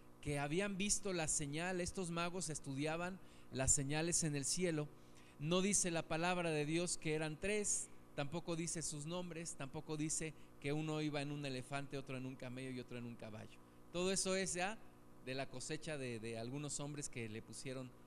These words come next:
ahí a, a la historia. Lo que dice la palabra de Dios es que estos magos vieron en el cielo, vieron la señal y que una estrella los guió para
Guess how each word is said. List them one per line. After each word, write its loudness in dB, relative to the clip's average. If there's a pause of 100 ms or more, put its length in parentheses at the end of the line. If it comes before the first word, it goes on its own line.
(200)
ahí 0
a, 2
a -4
la 0
historia. -2 (320)
Lo 2
que 6
dice 4
la 0
palabra 2
de 2
Dios 0
es -2
que 0
estos -2
magos 0 (440)
vieron 6
en 4
el 2
cielo, 4
vieron 2
la 2
señal 2 (420)
y 4
que 4
una 2
estrella 4
los -2
guió 2 (400)
para 2